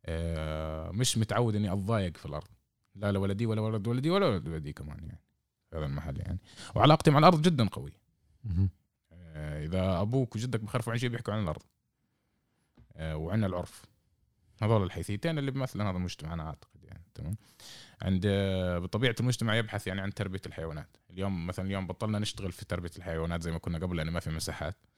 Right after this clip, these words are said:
Speaker 2: مهم.
Speaker 1: وفي تضييق على ال-، المراعي وعلى، وعلى ت-، رعاة الأغنام وعلى رعاة الإبل ومصادرات للإبل، وحتى مرات تعذيب يعني للإبل في الشوارع. لا يتم الاعتراف بالجمل كحيوان زراعي لليوم
Speaker 2: كمان.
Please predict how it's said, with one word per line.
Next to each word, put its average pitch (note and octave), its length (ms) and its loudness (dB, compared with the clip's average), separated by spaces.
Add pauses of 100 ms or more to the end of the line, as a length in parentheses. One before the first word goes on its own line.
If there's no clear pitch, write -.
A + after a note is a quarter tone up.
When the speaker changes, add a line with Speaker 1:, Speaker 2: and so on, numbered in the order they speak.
Speaker 2:
مهم. G2+ 240 8 (140)
Speaker 1:
وفي - 160 -8
تضييق F#2 440 0
على E2 160 -2
ال-، D#2+ 220 -2
المراعي D#2 560 0
وعلى، D#2 400 -6
وعلى D#2 840 -6 (120)
ت-، - 60 -10 (640)
رعاة E2 300 -2
الأغنام D#2+ 500 -4
وعلى D#2 180 -8
رعاة D#2 280 -8
الإبل D2 400 -6
ومصادرات D#2+ 880 -6
للإبل، D2 400 -4
وحتى D2+ 320 -12
مرات D#2+ 340 -8 (360)
تعذيب G2 360 2
يعني D#2 200 -2
للإبل D2+ 140 -4
في - 80 -12
الشوارع. D#2+ 240 -4
لا G#2 100 4
يتم G2+ 160 2
الاعتراف G#2+ 460 -2
بالجمل G#2 360 -2
كحيوان G#2 360 0
زراعي G#2+ 300 4
لليوم A2+ 280 0 (840)
Speaker 2:
كمان. A#2 300 8